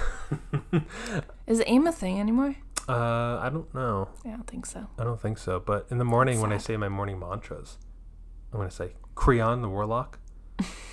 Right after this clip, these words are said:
Speaker 1: can have a great day today. You can do it, Creon the Warlock."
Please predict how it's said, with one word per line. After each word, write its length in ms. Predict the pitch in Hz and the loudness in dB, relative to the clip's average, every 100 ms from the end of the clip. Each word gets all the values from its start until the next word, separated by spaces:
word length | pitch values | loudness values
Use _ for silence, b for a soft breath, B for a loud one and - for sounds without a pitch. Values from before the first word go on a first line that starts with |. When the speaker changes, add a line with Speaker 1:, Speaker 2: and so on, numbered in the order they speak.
| B B B B - | B B B B -4
Speaker 1:
can 120 | 107 | -4
have 100 | 92 | -2
a 20 | |
great 260 | 87 90 - | -4 -4 -4
day 160 | 87 82 | -8 -8
today. 280 | - 90 - - - B B B B B - | -10 -8 -10 -12 -16 B B B B B -4
You 140 | 120 139 | 4 6
can 140 | 131 | 8
do 140 | 131 | 6
it, 120 | 127 - | 4 2
Creon 340 | - 87 87 | 2 4 2
the 80 | 90 | 0
Warlock." 480 | 85 85 87 104 | -2 -4 -4 -6